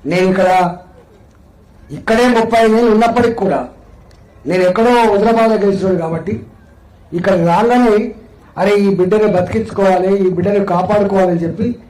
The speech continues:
ఏ ఇంటికి ఆయిల్ లే, ఏ వాడకు ఆ వాడనే, ఏ గ్రామానికి ఆ గ్రామమే, పార్టీలను జెండాలను పక్కకు పెట్టి ఓట్లేసింది కాబట్టి నాలుగు లక్షల ఓటుతో గెలిపించింది.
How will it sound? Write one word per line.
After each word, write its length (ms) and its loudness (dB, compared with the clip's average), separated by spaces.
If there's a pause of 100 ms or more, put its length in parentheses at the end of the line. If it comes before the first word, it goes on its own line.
(460)
ఏ 220 2
ఇంటికి 640 2
ఆయిల్ 560 0
లే, 260 2
ఏ 280 2
వాడకు 580 0
ఆ 160 0
వాడనే, 400 0
ఏ 260 4
గ్రామానికి 640 0
ఆ 140 0
గ్రామమే, 600 0 (800)
పార్టీలను 500 0
జెండాలను 380 2
పక్కకు 280 -4
పెట్టి 240 0
ఓట్లేసింది 580 -2
కాబట్టి 520 -4 (340)
నాలుగు 520 0
లక్షల 340 0
ఓటుతో 680 -4
గెలిపించింది. 460 -10